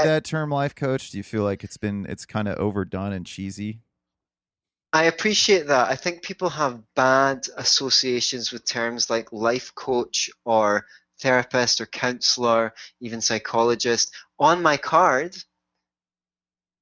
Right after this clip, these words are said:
Speaker 1: it says wizard. And the reason why I like that is wizards empower heroes. I know you're laughing, you little
Speaker 2: <laughs>
Speaker 1: scumbag.
Speaker 2: No, I like it,
Speaker 1: Like,
Speaker 2: man. I am a
Speaker 1: for every
Speaker 2: scumbag, but I
Speaker 1: yeah,
Speaker 2: like
Speaker 1: for
Speaker 2: that,
Speaker 1: every
Speaker 2: though, wizard.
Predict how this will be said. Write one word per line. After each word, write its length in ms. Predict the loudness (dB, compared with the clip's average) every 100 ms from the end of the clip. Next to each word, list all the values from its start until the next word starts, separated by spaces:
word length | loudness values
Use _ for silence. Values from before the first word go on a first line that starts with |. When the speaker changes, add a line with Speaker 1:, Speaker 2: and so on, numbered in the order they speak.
| -4
Speaker 1:
it 120 | 0
says 440 | 4 6 4 2 -2
wizard. 640 | 0 2 4 0 0 -4 -10 _
And 160 | -8 -4
the 80 | 0
reason 280 | 0 -2 2
why 180 | 4
I 40 | 4
like 280 | 2 0 -2
that 360 | 2 4 2 0
is 200 | -6 0
wizards 520 | 2 2 0 0 -2
empower 540 | -2 -10 -2 2 2
heroes. 640 | 0 -4 -4 -2 -4 -6 -6
I 100 | -6
know 100 | -4
you're 200 | -2 -2
laughing, 520 | 0 -2 -2 -6 -8
you 140 | -6 -2
little 160 | -2
Speaker 2:
<laughs> 20 | -2
Speaker 1:
scumbag. 420 | -2 -2 -6 2
Speaker 2:
No, 260 | 6 6 10
I 140 | 10
like 400 | 10 6 6 4
it, 40 | -2
Speaker 1:
Like, 160 | -2
Speaker 2:
man. 280 | -2 -2 -2
I 160 | 0 0
am 140 | 2
a 40 |
Speaker 1:
for 180 | 2 6
every 280 | 4 6 6
Speaker 2:
scumbag, 220 | 4 0
but 100 | 0
I 100 | 2
Speaker 1:
yeah, 160 | 6 6
Speaker 2:
like 100 | 6
Speaker 1:
for 100 | 4
Speaker 2:
that, 120 | 4
Speaker 1:
every 280 | 4 2 0
Speaker 2:
though, 80 | 0
wizard. 500 | -4 -4 -6 -6